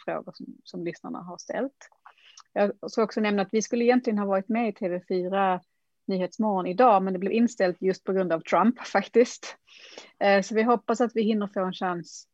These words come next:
att göra det innan skolstart, men vi får väl se. Eh, men jag, jag låter er ta en, någon minut var och runda av. Wendy, har du någonting som du vill avsluta med?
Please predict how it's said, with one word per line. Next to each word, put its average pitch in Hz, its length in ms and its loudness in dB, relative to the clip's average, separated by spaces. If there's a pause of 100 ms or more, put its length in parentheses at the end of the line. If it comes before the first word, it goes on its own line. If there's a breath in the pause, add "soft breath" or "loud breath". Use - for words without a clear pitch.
att 180 120 -6
göra 180 340 0
det 156 220 -4
innan 156 380 -6
skolstart, - 680 -6 (100)
men 185 100 -8
vi 175 80 -10
får - 180 -12
väl - 160 -12
se. - 220 -8 (1000 soft breath)
Eh, 185 480 0
men 202 260 -2
jag, 233 260 0
jag 233 140 2
låter 240 300 0
er 214 140 0
ta 202 360 2
en, 202 180 -4
någon 202 180 -2
minut 190 320 -4
var 190 220 4
och 175 80 -4
runda 180 280 -2
av. 175 280 2
Wendy, 190 320 0
har 180 120 -6
du 175 100 -4
någonting 170 380 -8
som 185 180 -10
du 170 200 -8
vill 170 200 -10 (300)
avsluta 170 580 -6
med? 170 240 -4